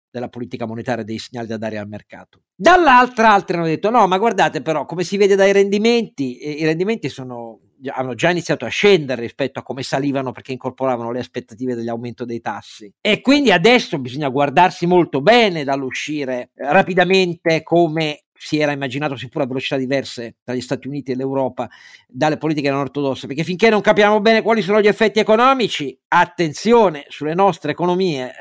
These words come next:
reali occidentali, eh, le banche centrali è meglio che si piglino un po' di tempo." È un bel problema, perché da una parte c'è la frattura della globalizzazione finanziaria, dall'altra c'è dollaro resta forte oppure nascono davvero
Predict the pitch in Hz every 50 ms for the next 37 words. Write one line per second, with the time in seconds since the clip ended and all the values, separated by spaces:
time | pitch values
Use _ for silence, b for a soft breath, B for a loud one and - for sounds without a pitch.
0 | - 135 151 165 175 185 165 139 131 - - 170 208 254 247 247 208 185 196 214
1 | 226 220 214 196 - _ - 165 160 156 147 151 156 170 185 170 - 147 151 185
2 | 165 - 190 202 208 196 147 151 156 143 143 120 127 - 156 156 156 147 139 127
3 | - 127 123 123 - 151 139 120 107 104 - 123 - - - 202 226 226 226 220
4 | 269 285 262 - - 180 156 143 139 120 113 110 120 139 139 160 170 185 190 196
5 | - 262 285 294 - _ 175 165 - - 156 147 135 - _ b b b b b
6 | b - 151 165 160 - 175 170 170 170 _ _ - 135 120 117 117 110 107 104
7 | - _ - 127 127 131 123 123 113 107 113 117 113 104 120 113 - - 117 110
8 | 101 - 107 113 113 107 - - 101 95 98 - 101 98 - _ _ - 165 180
9 | 214 240 262 277 262 - - 196 175 - - 151 127 117 - - 147 175 202 202
10 | 190 180 170 175 175 170 - 180 156 - 208 220 233 226 - - 196 185 - 170
11 | 160 - - 160 170 170 160 - - - 147 151 185 196 196 165 - - - 175
12 | 160 156 143 139 143 135 139 147 156 151 143 143 139 135 131 -